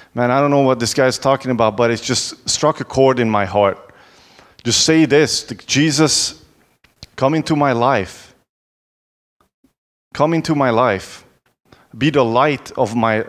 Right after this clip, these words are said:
life. Light my path. Guide me." He said he sent his Holy Spirit to guide you, to give you direction.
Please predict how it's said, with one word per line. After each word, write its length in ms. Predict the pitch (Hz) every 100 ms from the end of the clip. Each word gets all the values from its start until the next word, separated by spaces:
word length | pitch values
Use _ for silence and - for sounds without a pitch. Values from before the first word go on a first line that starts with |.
| -
life. 540 | 104 92 90 - - _ - - -
Light 300 | 113 151 147
my 160 | 147
path. 640 | 135 143 143 131 98 - - _ _ 117
Guide 320 | 131 151 147
me." 380 | 120 101 87 110 _ _ - - _ _ _
He 60 | 131
said 240 | - 156
he 80 | 151
sent 240 | - 160
his 140 | 147 -
Holy 280 | 147 151
Spirit 400 | 139 - 151 139 -
to 60 |
guide 440 | 101 120 139 139 104
you, 260 | 101 90 85 - _ _ _ _ _ _ _ _ - -
to 100 | 147
give 180 | 123 139
you 80 | 143
direction. 800 | 127 117 131 131 - 110 90